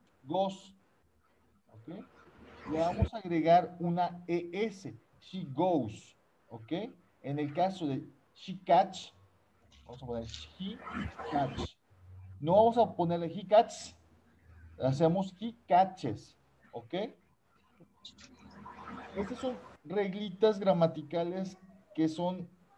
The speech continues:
son buenas saberlas, pero pues tampoco te claves queriéndotelas aprender porque realmente sí son bastantes. Dice, with some verbs that end in Y, as cry, fly, hurry, try, the Y changes to I E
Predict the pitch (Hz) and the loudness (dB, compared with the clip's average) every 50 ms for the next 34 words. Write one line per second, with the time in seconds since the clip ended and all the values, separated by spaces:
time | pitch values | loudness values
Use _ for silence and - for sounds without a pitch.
0 | _ - _ _ _ _ _ _ - - - - _ _ - - 220 226 220 220 | _ -20 _ _ _ _ _ _ -20 -20 -20 -20 _ _ 4 6 6 6 8 6
1 | 226 226 233 240 - - 220 196 196 190 196 190 202 208 196 - - 185 165 160 | 4 4 4 0 0 2 2 4 4 4 0 0 -2 -6 -10 -8 -2 0 2 2
2 | 147 143 151 143 - 151 139 135 160 160 160 185 185 180 160 - - 165 156 160 | 2 0 -6 -8 -6 -8 -8 -6 -6 -6 -6 -6 -6 -6 -8 -2 2 6 6 6
3 | 160 170 165 - - 151 143 139 143 143 139 151 139 139 139 131 - 135 131 139 | 6 4 0 -2 -4 -4 -4 -2 -4 -4 -2 -2 -2 -2 -4 -6 -6 -6 -4 -2
4 | 151 160 160 - 135 113 - 123 117 127 131 131 135 135 135 139 135 135 - - | -2 -2 -2 -4 -8 -8 -8 -8 -6 -6 -4 -2 -2 -2 -2 -2 -4 -6 -6 -10
5 | - 139 127 123 120 123 123 123 - - 135 139 139 139 139 107 107 - - _ | -10 -10 -10 -4 -2 -4 -4 -4 -6 -4 -4 -4 -4 -4 -8 -10 -14 -18 -20 _
6 | _ _ _ _ _ _ 135 180 196 185 - - 156 - 135 147 147 147 - - | _ _ _ _ _ _ -6 -6 -6 -4 -4 -6 -6 0 2 2 2 2 0 0
7 | 190 196 190 180 196 208 202 185 143 131 139 127 - - - - 151 160 160 151 | 0 0 0 2 4 4 4 4 2 -2 -6 -6 -6 -10 -8 -4 -2 -2 -2 -4
8 | 143 - 127 120 117 113 107 120 135 131 131 151 190 190 - _ _ _ 98 110 | -6 -10 -12 -10 -8 -8 -2 0 2 2 2 2 0 -2 -10 _ _ _ -10 -10
9 | 117 113 - - _ - 123 123 123 123 113 101 98 - _ _ 127 123 117 113 | -10 -10 -14 -18 _ -8 -4 -4 -2 -2 -4 -6 -8 -14 _ _ -6 -6 -4 -4
10 | 110 104 104 - - - 135 139 135 127 117 113 110 113 - 131 127 123 120 117 | -6 -8 -8 -10 -10 -4 0 0 0 2 0 -2 -4 -6 -2 -2 0 0 -2 -4
11 | - _ _ _ _ _ _ _ _ _ _ _ _ _ _ _ _ _ - 147 | -8 _ _ _ _ _ _ _ _ _ _ _ _ _ _ _ _ _ -2 -2
12 | 143 143 147 151 156 160 156 156 - - 180 170 170 160 151 160 156 - - - | 0 2 2 2 2 2 0 -4 -8 -8 -6 -4 -2 0 0 0 0 -2 -8 -4
13 | - 156 156 151 - - 127 135 143 156 151 156 - _ - 160 165 160 | 0 0 2 2 0 -2 0 0 0 0 -2 -6 -12 _ -10 -10 -10 -10